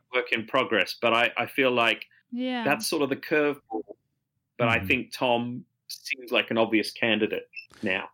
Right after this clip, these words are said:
Speaker 3: See, I
Speaker 2: Yeah.
Speaker 3: do agree with your theory on Tom being a father.
Speaker 2: Yeah.
Speaker 3: Because here's the thing, is
Speaker 2: What
Speaker 3: that
Speaker 2: are, no, stop. I don't know what you're
Speaker 3: because
Speaker 2: doing, but you're
Speaker 3: Tom
Speaker 2: smiling.
Speaker 3: said that
Speaker 2: Stop
Speaker 3: he
Speaker 2: it.
Speaker 3: doesn't meddle in other people's affairs, but he never said he doesn't meddle in his own affairs.
Speaker 2: You're so stupid.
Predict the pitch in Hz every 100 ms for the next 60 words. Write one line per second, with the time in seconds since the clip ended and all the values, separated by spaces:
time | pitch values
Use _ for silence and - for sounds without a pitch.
0 | _ - - 156 139 131 110 160 226 185
1 | 135 139 135 120 117 90 120 117 123 113
2 | - 127 123 120 110 110 104 104 104 98
3 | - 175 202 156 107 98 92 - 98 92
4 | - 240 247 240 202 - 240 - 127 123
5 | 175 185 - 113 - 151 110 90 87 _
6 | _ _ - 113 123 120 294 302 277 -
7 | 302 233 - 269 311 311 285 - - 302
8 | 285 269 175 220 277 254 254 226 180 151
9 | 127 117 131 110 185 202 220 214 156 160
10 | 160 143 - 262 294 202 170 143 135 120
11 | 107 131 117 117 - - - 127 117 101
12 | 127 175 160 165 131 113 123 113 98 101
13 | 101 104 98 95 90 98 98 90 - 92
14 | 92 - - - - - 247 254 - 269
15 | 233 - 240 202 - 214 202